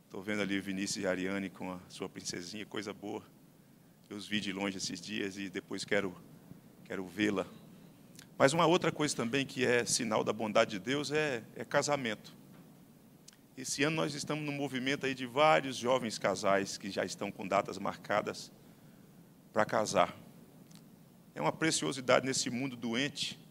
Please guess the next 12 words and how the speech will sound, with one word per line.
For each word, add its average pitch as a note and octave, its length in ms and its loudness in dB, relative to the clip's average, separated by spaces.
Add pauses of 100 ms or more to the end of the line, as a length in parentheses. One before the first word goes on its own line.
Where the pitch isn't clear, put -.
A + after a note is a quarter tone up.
(1000)
quando A#2 200 -2
a B2+ 80 4
família, A#2 480 2
o - 20 -2
casamento A2 440 0
tem G#2+ 160 -6
sido G#2+ 320 -6
tão D3 260 -4
atacado, B2 580 0 (1120)
os A2 100 -14
nossos A2+ 340 2
filhos A#2 500 -2